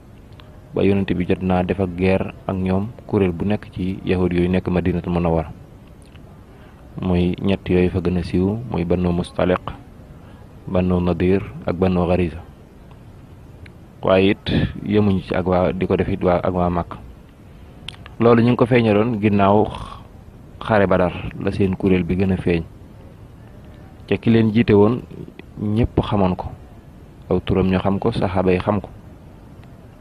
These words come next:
Muy Abdullahi ibnu Ubay ibnu Salul. Kooku lañ doon wax raisul munafiqina, mooy ki jiite woon naafiq yi yépp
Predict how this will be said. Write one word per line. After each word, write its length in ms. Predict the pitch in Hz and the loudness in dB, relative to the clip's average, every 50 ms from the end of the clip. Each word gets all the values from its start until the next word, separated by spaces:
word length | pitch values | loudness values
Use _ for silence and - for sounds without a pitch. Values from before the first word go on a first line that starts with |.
| - - - - - - - - - - - - - - | -20 -20 -20 -20 -20 -20 -20 -20 -20 -20 -20 -16 -6 -2
Muy 180 | 98 95 92 - | 0 0 2 2
Abdullahi 480 | 101 101 98 98 98 95 92 90 92 - | 0 0 0 0 2 2 2 0 0 -2
ibnu 220 | - 98 95 95 - | -2 -2 -2 -2 0
Ubay 400 | - 92 90 92 95 95 104 120 - - - - - - - - - - - - - - - - | -2 0 0 2 2 0 -2 -4 -6 -12 -18 -20 -20 -20 -20 -20 -20 -20 -20 -20 -20 -20 -10 -4
ibnu 200 | 104 101 95 95 | -2 0 0 0
Salul. 320 | - - 85 82 82 80 - - - - - - - - - - - - - - - - - - - - - - - - - - | 0 0 -2 -2 -2 -4 -6 -12 -18 -20 -20 -20 -20 -20 -20 -20 -20 -20 -20 -20 -20 -20 -20 -20 -20 -20 -20 -20 -20 -20 -18 -4
Kooku 200 | - 110 104 - | -2 0 0 2
lañ 160 | 104 101 101 | 2 2 4
doon 160 | 95 95 92 90 | 4 2 4 4
wax 160 | 95 98 - | 2 2 0
raisul 640 | 92 90 95 95 - - 107 110 104 - - 92 92 | -2 0 0 0 0 0 0 -2 0 0 0 0 0
munafiqina, 720 | 92 90 90 87 85 87 - 92 85 - 95 87 85 85 | 2 0 0 0 0 0 -2 -2 -2 -2 -2 0 0 0
mooy 260 | 87 90 90 87 87 85 | 0 0 0 0 0 -2
ki 160 | - - 98 87 | -4 -6 -6 -2
jiite 220 | 95 104 104 - | 0 0 2 4
woon 160 | 104 98 92 92 | 4 4 4 4
naafiq 380 | 95 95 92 - 95 90 - - | 2 0 0 0 -2 -4 -2 -2
yi 240 | 90 87 87 90 101 117 | -2 -2 0 2 2 2
yépp 180 | - - - | 2 0 -6